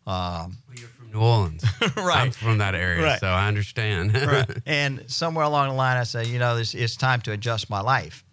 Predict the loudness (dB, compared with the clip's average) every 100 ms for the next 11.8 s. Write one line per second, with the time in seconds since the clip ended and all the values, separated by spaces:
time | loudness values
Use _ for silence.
0 | -6 -2 0 0 0 -4 -10 _ -20 _
1 | -20 _ -4 0 2 0 -6 -16 -6 -2
2 | 0 0 0 -2 -4 -6 -2 0 -2 -6
3 | _ _ -8 -2 -2 -2 -6 -4 -2 -2
4 | -2 -2 -2 -6 -10 -6 -6 -6 -4 -2
5 | -2 -2 -6 -8 -20 -20 -20 _ -4 0
6 | 0 -2 -4 -2 -2 -2 -6 0 0 0
7 | -4 -6 -4 -4 -4 -6 -6 -6 -6 -10
8 | -8 -6 -6 -8 -8 -10 -6 -4 -4 -4
9 | -2 -2 -2 -8 -10 -20 -20 -20 -20 -6
10 | -4 -2 -2 -4 -4 -4 0 2 2 2
11 | 0 0 0 2 2 0 -4 -6